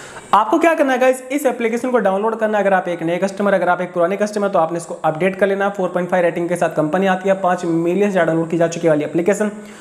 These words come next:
और आपने इसको ओपन कर लेना है। ओपन करने के बाद गाइस, एप्लीकेशन का जो इंटरफेस है वो आपको ऐसा नहीं दिखाई देगा। सबसे पहले आपको इसके अंदर रजिस्ट्रेशन कंप्लीट करना होगा आपके मोबाइल नंबर, आपकी ईमेल आईडी से।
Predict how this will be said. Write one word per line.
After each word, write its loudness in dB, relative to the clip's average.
और 2
आपने 2
इसको 0
ओपन 2
कर -4
लेना -4
है। -12
ओपन 2
करने 2
के 0
बाद 2
गाइस, 2
एप्लीकेशन -6
का 0
जो -2
इंटरफेस -2
है 2
वो 0
आपको 0
ऐसा 0
नहीं -2
दिखाई -2
देगा। 0
सबसे -4
पहले 2
आपको 0
इसके -4
अंदर -2
रजिस्ट्रेशन 0
कंप्लीट -2
करना 2
होगा 0
आपके -2
मोबाइल -2
नंबर, -2
आपकी -4
ईमेल 0
आईडी 0
से। -2